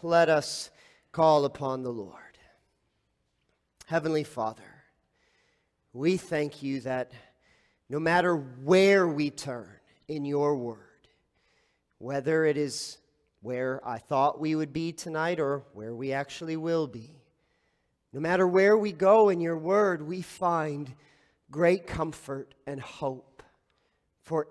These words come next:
every single word that has ever been written in your holy scriptures points us to the Lord Jesus Christ, and he is our hope.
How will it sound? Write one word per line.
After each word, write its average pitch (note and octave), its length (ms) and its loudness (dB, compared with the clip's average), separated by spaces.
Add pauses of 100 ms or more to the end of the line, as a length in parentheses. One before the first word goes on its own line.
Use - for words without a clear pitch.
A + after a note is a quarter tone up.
(100)
every G#3 720 2
single F3+ 720 -2
word C#3+ 720 0
that C#3 140 -2
has C#3 280 -8
ever D#3+ 300 0
been D#3+ 480 -2 (460)
written D3 680 0 (1080)
in F3 420 -2
your F3+ 460 2
holy F3+ 420 -2
scriptures - 1120 -8 (640)
points E3+ 360 0
us D#3 200 -4
to E3 100 -12
the D3 140 -6
Lord C#3+ 260 -4
Jesus B2 400 -12
Christ, - 640 -20 (960)
and C#3+ 160 -10
he D3+ 180 -2
is C3+ 160 -2
our B2 140 -6
hope. - 460 -20